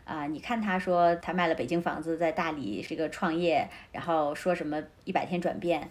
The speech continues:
你看起来是这样的，但可能他背后还有很多支持你是不知道的。我是觉得说，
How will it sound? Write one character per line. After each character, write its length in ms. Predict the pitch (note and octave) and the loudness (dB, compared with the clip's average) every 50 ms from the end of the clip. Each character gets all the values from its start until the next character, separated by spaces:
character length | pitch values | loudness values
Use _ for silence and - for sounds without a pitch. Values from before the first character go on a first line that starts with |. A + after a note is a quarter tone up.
| - - | -14 -4
你 120 | - G#3+ G3 | -2 -2 0
看 340 | F#3+ - - - A#4 G#4+ D4 | 0 2 4 6 8 8 6
起 100 | - G3 | 6 4
来 140 | F3 C3 D#3+ | 4 4 2
是 100 | - F#3 | 0 0
这 120 | F#3 A3+ | 2 2
样 200 | A3 F#3+ F3+ E3 | 4 4 2 2
的， 80 | D#3 E3 | 2 2
但 180 | - D#4+ E4+ | 2 2 2
可 120 | E4+ - F3+ | 2 0 0
能 100 | C#3+ G3 | -2 0
他 160 | G3+ - C#4+ | 0 0 4
背 160 | C#4 E4 D#4+ | 6 6 6
后 220 | D#4+ D#4+ D4 A3+ | 8 8 8 8
还 180 | G#3+ G#3+ - A3+ | 8 6 6 6
有 100 | C4 D4+ | 6 6
很 160 | D4+ D4+ F#3 | 6 4 2
多 140 | E3 G#3 A#3+ | 2 2 0
支 140 | A#3+ - D4 | 0 -2 -4
持 160 | - - A#3+ | -2 0 0
你 120 | B3+ A3+ E3 | 0 0 0
是 80 | - | -2
不 160 | G3+ G3+ - C4+ | -2 -2 -2 2
知 100 | - D#4 | 4 6
道 200 | F#4 F4+ C4 F#3 | 8 8 8 6
的。 40 | - - - - - - - - - - | 4 0 -4 -8 -14 -20 -20 -20 -6 2
我 140 | - F#3 | 4 4
是 140 | F#3+ - F4 | 4 4 4
觉 160 | F4 B3 F#3+ | 4 6 6
得 100 | F#3 G#3 | 6 4
说， 640 | G#3 G#3 - - A3 G#3 G#3 G3+ G3+ G3+ G#3 G#3 | 4 2 0 0 4 6 6 8 8 6 6 4